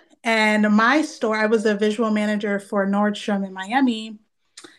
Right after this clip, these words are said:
and my store was closing. And so I had the option of, um, a severance or taking a position as a visual merchandiser. And if you know how expensive Miami is, you <laughs> can't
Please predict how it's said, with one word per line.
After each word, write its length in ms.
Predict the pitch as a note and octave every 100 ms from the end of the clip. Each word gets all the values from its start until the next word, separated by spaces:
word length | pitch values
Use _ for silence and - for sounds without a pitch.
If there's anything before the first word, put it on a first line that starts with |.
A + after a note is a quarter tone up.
| _
and 140 | A3 G#3
my 160 | G#3+ B3
store 260 | B3 G#3+
was 200 | G3+ G3
closing. 800 | - - A#3 A3 G3 F3+ F3+ G#3 -
And 200 | G#3+ G#3
so 600 | - G#3 G3+ G3 G3+ G3+ - _ -
I 60 |
had 260 | A3+ A#3+ A3+
the 140 | B3
option 560 | A#3 A3 - A#3 A3+ A3
of, 600 | A3 G3+ G3+ G3 G3 G3+ - - -
um, 280 | G#3 G3 F#3+ G#3
a 80 |
severance 880 | G3+ - B3+ C4 C#4 C#4 C#4 C4+ - -
or 440 | A3 G#3 G3+ G3+ G3+ _ _ -
taking 320 | A#3+ A3+ A3
a 60 | G#3+
position 520 | G#3+ G3+ G#3 A3 G3+
as 240 | G#3+ F#3+
a 60 | G3
visual 340 | G3 F#3+ G3
merchandiser. 880 | G3 F#3+ G3+ C4 C4+ C#4 C#4 D#4+ E4+ F4 - _ _ _ -
And 640 | A3+ G#3+ G#3 G#3 G#3 G3+ - _ _ _ _ _
if 280 | A3+ A3 G#3+
you 140 | A3+
know 260 | A3+ A3+ A3+
how 260 | G#3+ A3+ G#3
expensive 600 | G#3+ - - A3 A3 G#3+
Miami 540 | G#3 G3 G3 G3+ A3 B3+
is, 500 | C#4+ D#4 E4+ E4 -
you 180 | G#3+ G#3+
<laughs> 420 | - B3 - -
can't 640 | C4+ A3+ A3+ A#3 A#3 A#3